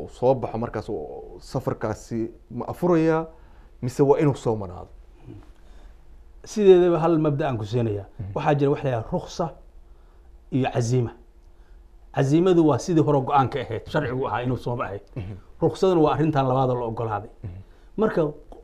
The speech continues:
Speaker 2: nin oo xoolaha iyo ka shaqaysan jiray waqtigii Rasuulka,
Speaker 1: Mhm.
Speaker 2: awrta iyo waxaas biyo,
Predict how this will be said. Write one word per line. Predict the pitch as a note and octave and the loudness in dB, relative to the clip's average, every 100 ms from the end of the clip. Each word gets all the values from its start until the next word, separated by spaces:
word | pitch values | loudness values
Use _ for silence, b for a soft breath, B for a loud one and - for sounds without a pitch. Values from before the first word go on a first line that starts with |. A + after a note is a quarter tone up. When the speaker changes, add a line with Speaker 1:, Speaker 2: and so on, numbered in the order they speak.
| - | 0
Speaker 2:
nin | G#3+ A#3 G3 - - | 4 4 2 -6 -4
oo | D#3+ D3+ C#3+ C3+ C3 - | 2 4 4 0 -4 -2
xoolaha | C#3 F3 D#3+ C#3 | 2 2 2 -2
iyo | C3 | -6
ka | - | -6
shaqaysan | - C#3+ A#2+ C#3+ | -2 0 2 0
jiray | C3 C3+ | 0 -2
waqtigii | - B2+ | -2 -4
Rasuulka, | B2 A#2 C3 - - - | -4 -2 -2 -4 -12 -20
Speaker 1:
Mhm. | F2+ F2 | -20 -2
Speaker 2:
awrta | C#3+ D3 C#3+ D3+ | 4 4 2 -4
iyo | C3+ | -2
waxaas | B2 B2 B2 | -4 -4 -2
biyo, | C3+ | -4